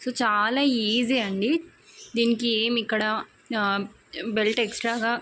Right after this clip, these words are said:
కట్ చేసుకొని స్టిచ్ చేయలేదు. So, చాలా ఈజీగా ఇలా only టూ పీసెస్లోనే ఇలా ప్లాజో ప్యాంట్ అయితే ఈజీగా స్టిచ్ చేసేసాను.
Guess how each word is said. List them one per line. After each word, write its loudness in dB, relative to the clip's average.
కట్ -6
చేసుకొని -2
స్టిచ్ -2
చేయలేదు. 2
So, -6
చాలా 2
ఈజీగా 0
ఇలా 0
only 4
టూ 0
పీసెస్లోనే 0
ఇలా 2
ప్లాజో 4
ప్యాంట్ -2
అయితే -2
ఈజీగా 2
స్టిచ్ -2
చేసేసాను. 0